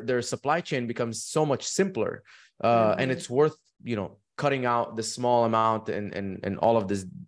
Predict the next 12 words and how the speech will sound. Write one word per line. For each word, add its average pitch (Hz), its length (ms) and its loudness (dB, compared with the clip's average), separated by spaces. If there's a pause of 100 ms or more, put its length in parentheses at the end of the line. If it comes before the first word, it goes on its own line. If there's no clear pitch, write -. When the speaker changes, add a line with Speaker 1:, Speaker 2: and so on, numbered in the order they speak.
(160)
Speaker 1:
dead 117 220 0
weight 107 320 2
of, 98 160 -8
like, 95 200 -6 (380)
sixty - 380 -2
products 113 420 0
that 113 100 2
are - 220 -2 (260)
barely 123 360 2
generating 110 440 -2
revenue. 104 300 -2 (580)
Speaker 2:
Yeah. 160 340 -6